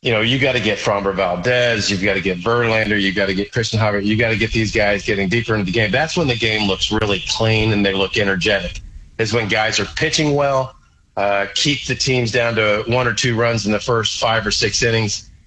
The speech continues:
give the team to get into the game and do what they do best. I'm not really worried about this offense. I've told you that the last couple of weeks. I feel like, uh,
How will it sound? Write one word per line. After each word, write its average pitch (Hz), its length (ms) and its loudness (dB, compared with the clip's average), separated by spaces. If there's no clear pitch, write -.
give 123 240 -2
the 110 60 -4
team 117 280 0
to 107 80 0
get 113 240 0
into 110 180 2
the 98 120 -2
game 107 420 0
and 110 160 0
do 120 100 2
what 117 140 0
they 110 140 0
do 104 200 0
best. 104 300 0
I'm 113 100 0
not 160 200 2
really 151 340 2
worried 120 440 -2
about 107 320 0
this 107 180 -2
offense. 104 420 -2
I've 104 140 0
told 120 240 0
you 104 60 2
that 104 200 0
the 101 60 -4
last 113 320 0
couple 113 220 -2
of 104 80 0
weeks. 104 180 0
I 110 80 2
feel 131 340 0
like, 117 280 0
uh, 101 420 0